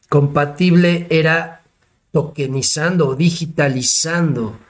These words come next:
la, la economía. Por eso se cre-, existen las criptomonedas.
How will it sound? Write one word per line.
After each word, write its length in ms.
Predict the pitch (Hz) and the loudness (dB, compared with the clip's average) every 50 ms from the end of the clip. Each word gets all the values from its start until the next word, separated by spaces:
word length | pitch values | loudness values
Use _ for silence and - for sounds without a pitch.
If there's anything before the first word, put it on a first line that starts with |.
| _ _ _ _ _ _ _ _ _ _ | _ _ _ _ _ _ _ _ _ _
la, 240 | - 127 123 120 123 | -2 0 0 0 0
la 160 | 127 127 127 | -2 0 0
economía. 840 | 123 123 - - 127 123 120 123 123 135 156 175 165 139 127 131 135 - _ _ _ | -2 -2 -4 -4 -2 0 0 2 4 4 4 4 4 2 -2 -4 -10 -16 _ _ _
Por 180 | - 165 151 135 | 0 0 0 0
eso 200 | 120 - - 151 | 0 -2 -2 -2
se 200 | - - 143 - | -4 -4 -6 -6
cre-, 360 | - 151 135 - 131 240 - | -4 -4 -4 -4 -4 -8 -8
existen 560 | 131 - - - - 180 160 165 - 151 135 127 | -8 -6 -4 -4 -2 -4 -4 -4 -4 -6 -6 -4
las 160 | 120 - - | -4 -4 -4
criptomonedas. 1000 | - 123 113 - - - - 117 113 110 110 110 123 151 151 123 104 90 - | -6 -8 -12 -14 -10 -8 -6 -4 -2 -2 -2 0 0 2 0 0 -2 -4 -8